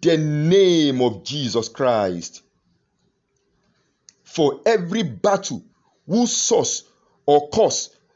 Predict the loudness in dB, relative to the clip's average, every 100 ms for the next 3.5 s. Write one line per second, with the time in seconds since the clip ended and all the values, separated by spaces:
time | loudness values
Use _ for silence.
0 | _ _ -4 -4 0 0 2 2 2 0
1 | 0 0 0 -8 _ _ _ _ -4 -4
2 | -4 -2 0 2 2 0 4 6 6 4
3 | 0 2 0 -2 -8